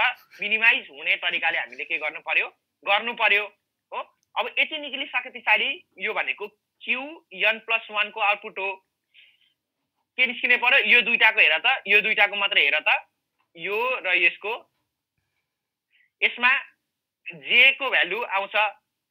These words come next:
भनेपछि J आयो यहाँ। हो, अनि यो दुईटामा कुन value माथि, माथि हेर त कुन value change भएको छैन? Qn complement change भएको छैन। हो,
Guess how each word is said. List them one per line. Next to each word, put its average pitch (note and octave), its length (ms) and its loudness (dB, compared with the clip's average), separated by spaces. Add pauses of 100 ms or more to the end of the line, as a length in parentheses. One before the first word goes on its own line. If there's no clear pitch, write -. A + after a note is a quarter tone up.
भनेपछि C#3 400 -12
J G#3 160 2
आयो G3 400 4
यहाँ। F#3 240 -6 (480)
हो, - 220 -14 (320)
अनि A3+ 260 0
यो B3+ 80 4
दुईटामा B3 340 0 (120)
कुन C#4 160 -10
value F3+ 220 0
माथि, F#3+ 280 -2
माथि G3 280 -4
हेर D#3 240 -2
त G#3 160 -6
कुन B3 120 -14
value D#3 200 -2
change F#3 240 -6
भएको C#3+ 220 -10
छैन? D#3+ 240 -4 (1300)
Qn C4 440 -2
complement A#3+ 560 -6
change A3 200 -6
भएको E3+ 220 -6
छैन। F3+ 260 0 (540)
हो, G3 160 -6